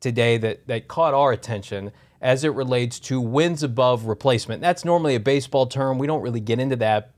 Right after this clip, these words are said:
But where the Arizona Cardinal rank, um, for non-quarterbacks since twenty nineteen was staggering. Jacob, if we have that graphic, this is the worst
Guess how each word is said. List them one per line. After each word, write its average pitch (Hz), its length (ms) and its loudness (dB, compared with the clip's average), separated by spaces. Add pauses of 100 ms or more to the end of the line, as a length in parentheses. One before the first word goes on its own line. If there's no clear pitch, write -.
But 160 420 0 (580)
where 190 240 0
the 233 120 -2
Arizona 190 360 0
Cardinal 151 680 -2
rank, 131 460 0 (340)
um, 117 320 2
for 127 140 -4
non-quarterbacks 165 840 0
since 123 180 -6
twenty 156 280 -4
nineteen 139 600 -2 (220)
was 117 240 0
staggering. 120 680 0
Jacob, 147 320 -2
if 123 100 -6
we 120 140 -4
have 147 260 0
that 127 220 2
graphic, 117 520 0 (540)
this 196 280 -2
is 156 460 2 (520)
the 151 280 -2
worst 151 640 2